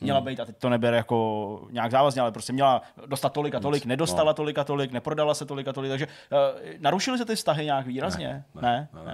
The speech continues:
Speaker 2: ne, ne. Ne, to ne. A jakoby oni to dělají dost dlouho a jako mají, jednak mají ohromný objem těch her,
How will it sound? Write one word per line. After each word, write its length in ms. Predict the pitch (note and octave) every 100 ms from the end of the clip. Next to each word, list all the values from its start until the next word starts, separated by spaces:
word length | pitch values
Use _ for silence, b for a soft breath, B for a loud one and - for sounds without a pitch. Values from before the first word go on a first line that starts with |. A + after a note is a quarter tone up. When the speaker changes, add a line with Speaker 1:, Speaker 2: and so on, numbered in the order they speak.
| C#2
Speaker 2:
ne, 60 | E2 _ -
ne. 80 | D2 _ B B B B
Ne, 120 | G2
to 100 | G2+
ne. 200 | A#2 E2+ F#2+ -
A 380 | G2+ G2+ G#2 G#2
jakoby 400 | G#2 C3+ B2+ B2 -
oni 240 | A2+ A#2 A2+
to 120 | A2+
dělají 200 | A2+ A2
dost 140 | A#2
dlouho 360 | F#2+ F2 F2+ G2
a 120 | F#2+ F2 - C#2+ G2 D2
jako 180 | F2 -
mají, 260 | F#2+ G2+ A2
jednak 240 | A2+ A#2
mají 160 | B2 A#2+
ohromný 460 | G#2 G2 G#2+ G#2+
objem 440 | G2+ F2 F2 F2+ F#2
těch 280 | F2 E2+ E2+
her, 260 | E2 F2